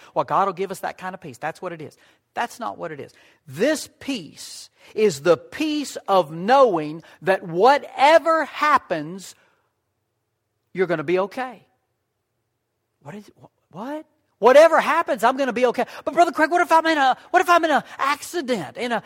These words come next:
in a vehicle accident? I may get hurt." You may be physically hurt.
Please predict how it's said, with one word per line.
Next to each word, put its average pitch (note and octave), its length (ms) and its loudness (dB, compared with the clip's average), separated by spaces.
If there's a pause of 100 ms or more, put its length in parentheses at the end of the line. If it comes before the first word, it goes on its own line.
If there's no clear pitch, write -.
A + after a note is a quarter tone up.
in C#4 120 0
a A#3+ 40 -4
vehicle C4 500 0
accident? D4 460 -2 (100)
I C#4+ 180 6
may F4 180 4
get A3 180 2
hurt." C#4+ 380 0 (160)
You C4 240 -4
may C#4+ 240 2
be C#4 320 -4
physically E3+ 800 -4
hurt. A#2+ 260 -14